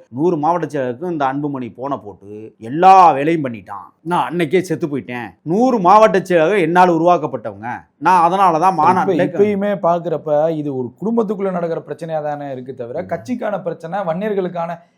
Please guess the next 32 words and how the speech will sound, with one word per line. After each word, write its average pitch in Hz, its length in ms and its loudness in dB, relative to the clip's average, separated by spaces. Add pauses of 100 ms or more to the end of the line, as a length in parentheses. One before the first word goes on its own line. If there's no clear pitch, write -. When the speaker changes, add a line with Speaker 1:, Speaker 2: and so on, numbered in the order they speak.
(120)
Speaker 2:
ஏதாவது 190 340 2
ஒரு 180 160 -2
தீர்வு 196 260 -4
கிடைக்குமான்னு 160 500 -8
பார்த்தா 147 160 -8
எதுவுமே 180 360 -6
இல்லாத 180 260 -4
மாதிரி 156 220 -6
இருக்கு 110 140 -14
சார். 131 220 -8 (320)
Speaker 1:
இப்ப - 280 -10
பொதுநலத்துல 151 480 -8
Speaker 2:
இப்ப - 20 -10
Speaker 1:
இருக்கிற 117 60 -6
Speaker 2:
மறுபடியும் 190 440 2
அவர் 190 180 2
சொ-, - 20 -12
எல்லாத்தையும் 180 580 -2
சொல்லிட்டு 147 580 -10 (300)
அப்பங்கிட்ட 214 440 -2
அவமானப்பட்டா 180 640 2
என்ன 185 260 -2
குறைன்னு 170 380 -4
கேக்குறாரு. 127 500 -8
Speaker 1:
ம். 127 260 -10
Speaker 2:
அப்போ 151 220 -6
உங்க 190 220 -2
வீட்டு 220 240 -4
பிரச்சனை 190 280 -8
நீங்க 196 220 -6
வீட்டுக்குள்ள 196 260 -2
வச்சுக்கணும், 147 600 -6